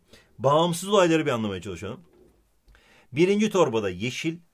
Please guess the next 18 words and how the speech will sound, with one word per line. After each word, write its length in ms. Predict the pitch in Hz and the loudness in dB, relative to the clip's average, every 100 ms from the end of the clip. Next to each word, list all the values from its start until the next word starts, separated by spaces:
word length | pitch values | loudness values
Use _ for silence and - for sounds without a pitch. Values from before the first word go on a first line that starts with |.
| - | -20
ikinci 300 | 127 156 175 | -16 -8 -8
torbada 400 | 151 101 95 147 | -6 -6 -6 -10
turuncu 500 | - 147 143 139 170 | -12 -12 -10 -10 -10
top 240 | 160 160 - | -10 -12 -12
çekilme 400 | 143 139 139 120 | -16 -14 -12 -10
olasılığı 320 | 101 - 135 | -12 -12 -12
nedir 180 | 107 78 | -12 -12
demiş. 300 | 71 _ _ _ _ _ _ 156 | -20 _ _ _ _ _ _ -6
Birinci 220 | 202 180 | -6 -2
torbadan 240 | 226 208 | -2 -2
yeşil 300 | 151 147 202 | -6 -8 -6
gelme 200 | 196 185 | -6 -4
olasılığı 240 | 190 185 208 | -8 -8 -8
nedir 120 | 160 | -8
Tonguç 220 | 104 85 | -12 -14
sence? 300 | 90 85 85 _ _ _ _ _ _ _ _ _ _ _ _ _ _ | -16 -16 -18 _ _ _ _ _ _ _ _ _ _ _ _ _ _
Çok 260 | 180 170 | -18 -16
basit. 260 | 165 143 | -20 -18